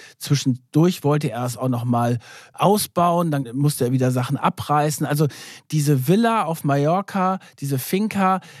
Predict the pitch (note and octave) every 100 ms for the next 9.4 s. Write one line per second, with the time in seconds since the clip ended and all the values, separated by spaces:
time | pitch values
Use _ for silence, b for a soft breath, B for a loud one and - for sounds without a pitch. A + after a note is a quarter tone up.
0 | B C#3+ D#3 C#3 - C3+ C3 B2 - C#3
1 | C3 G3 G#3+ F#3 F#3+ G#3 G3+ G#3+ A#3+ -
2 | - - F3 E3 - - F#3 F#3+ D#3 F#3
3 | G3 E3 E3+ E3+ D3+ D#3+ F#3 F3 E3 E3
4 | E3 D#3 C3+ - A#2 C3+ - G#3 G3 G3
5 | G#3 - G3 E3+ E3 - E3 F3+ - F3+
6 | E3 - F3 E3+ - D#3+ E3 D#3 B B
7 | B D3 D3 E3+ F#3 - D#3+ D#3+ F3 E3+
8 | D#3+ F#3 E3+ E3 D3+ E3+ - E3+ - G3
9 | - F3+ - F#3+